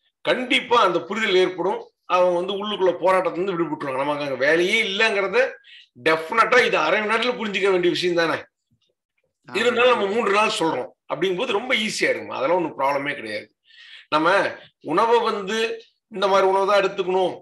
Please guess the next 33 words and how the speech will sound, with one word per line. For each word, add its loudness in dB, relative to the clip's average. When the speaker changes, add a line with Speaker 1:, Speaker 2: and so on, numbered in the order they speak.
Speaker 1:
அப்படின்னு -2
சொல்லி 4
அதுல 0
ஒரு 0
condition -4
பண்ண 0
வேணாமே. -2
நல்லா -2
Speaker 2:
ம். 2
Speaker 1:
சாப்பிட்டு 0
நம்ம 0
விருந்தினர் 2
வீட்டுக்கு -2
வந்தா 2
எப்படி 4
இருக்கணுமோ -2
அப்படி 2
இருந்தாங்கன்னா 2
Speaker 2:
ம். -14
Speaker 1:
அவங்க 0
அவங்களுடைய 2
இருப்பிடமா 2
அதை 0
நினைக்கும் -2
போது -2
அவங்க 2
அந்த 0
எந்த 2
ஒரு 0
தடையும் 2
இல்லாம 2
இயங்க 2
ஆரம்பிச்சிருவாங்க. -8